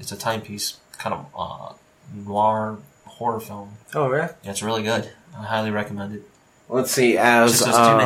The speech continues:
Speaker 1: names alone, but, uh,
Speaker 2: I love, I love
Speaker 1: this is still
Speaker 2: good
Speaker 1: Mark,
Speaker 2: noir.
Speaker 1: Michael Parks, but I'll, moving on. Uh, Melissa Leo is another character.
Speaker 3: I was gonna
Speaker 1: So
Speaker 3: say, as, uh,
Speaker 1: Sarah is, is her
Speaker 3: Sarah
Speaker 1: title.
Speaker 3: Cooper,
Speaker 1: Yeah.
Speaker 3: uh,
Speaker 1: Her name.
Speaker 3: Aben's daughter.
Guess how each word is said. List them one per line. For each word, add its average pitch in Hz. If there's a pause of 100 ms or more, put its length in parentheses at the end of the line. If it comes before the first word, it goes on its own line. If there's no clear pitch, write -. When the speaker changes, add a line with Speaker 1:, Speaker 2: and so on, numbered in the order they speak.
Speaker 1:
names 123
alone, 113
but, 107
uh, 107
Speaker 2:
I 98
love, 147
I 131
love 120
Speaker 1:
this 160
is 208
still 180
Speaker 2:
good 143
Speaker 1:
Mark, 147
Speaker 2:
noir. 127
Speaker 1:
Michael 127
Parks, 117
but 123
I'll, 143
moving 139
on. 110
Uh, 101
Melissa 127
Leo 107 (220)
is 95
another 101
character. 95
Speaker 3:
I -
was 113
gonna 131
Speaker 1:
So -
Speaker 3:
say, 127
as, 113
uh, 113
Speaker 1:
Sarah 104
is, 104
is 107
her 107
Speaker 3:
Sarah 135
Speaker 1:
title. - (140)
Speaker 3:
Cooper, 139 (180)
Speaker 1:
Yeah. 90 (120)
Speaker 3:
uh, 107
Speaker 1:
Her 107
name. 113
Speaker 3:
Aben's 120
daughter. 104